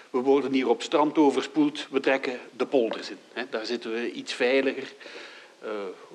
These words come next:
wat vandaag nog de inwoners van de kust ook doen. Ze gaan liever in een verkaveling in de polders gaan wonen,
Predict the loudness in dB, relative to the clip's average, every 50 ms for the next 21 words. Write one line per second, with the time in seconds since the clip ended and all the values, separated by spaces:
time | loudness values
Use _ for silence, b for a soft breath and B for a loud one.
0 | -20 -20 -20 -20 -20 -20 -10 -10 -10 -8 -6 -8 -8 -4 -4 -2 -2 -2 -2 -2
1 | -2 -2 -2 -2 -2 -2 -2 -2 -2 -6 -10 -14 -20 _ _ _ _ _ _ _
2 | _ _ _ _ B B B B B B B B B B B -6 -4 -2 -2 -2
3 | -2 -2 -2 -4 -4 -2 -2 -2 -2 -2 -4 -4 -4 -4 -2 -2 -4 -4 -2 -2
4 | -4 -4 -4 -2 -4 -4 -2 -2 -2 -2 -4 -2 -2 -2 0 2 2 0 0 -2
5 | -4 -4 -4 -4 -4 -4 -4 -6 -6 -8 B B B B B B -8 -6 -6 -4
6 | -4 -6 -2 -2 -2 0 -2 -4 -8 -2 0 2 2 4 2 2 4 4 2 0